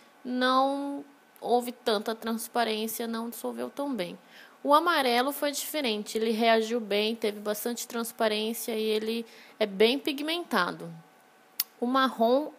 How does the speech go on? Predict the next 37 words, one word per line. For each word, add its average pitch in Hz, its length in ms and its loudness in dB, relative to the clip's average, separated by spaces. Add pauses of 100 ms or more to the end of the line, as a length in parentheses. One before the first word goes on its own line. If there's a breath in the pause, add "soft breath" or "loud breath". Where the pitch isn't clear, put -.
aconteceu 226 460 -4
a 220 40 -4
mesma 269 300 -2
coisa, 185 460 0
ele, 185 240 -6
eu 190 160 -2 (260)
vou 185 140 -4
fazer 190 400 -2 (400 loud breath)
o 220 100 2
marrom 214 400 4
ali 202 320 2 (240)
em 220 140 -2
cima, 254 340 -2
porque, 202 300 -10
né, 202 180 0
o 214 80 -4
espaço 190 640 -4 (240)
ali 190 320 -8
é 196 100 -6
bom 170 200 -8
pra 208 180 -6
usar. 220 340 2 (400 loud breath)
E 208 60 -2
ele 254 140 4
reagiu 254 480 6
bem, 226 560 4
ele 214 200 -6
expandiu 214 540 -6
também 214 340 -6
bem. 196 440 -4 (640 loud breath)
E 202 560 0
ele 214 100 -6
marcou 214 400 -2
bem 214 320 -2
também 220 300 -4
no 220 80 -4
papel 233 680 0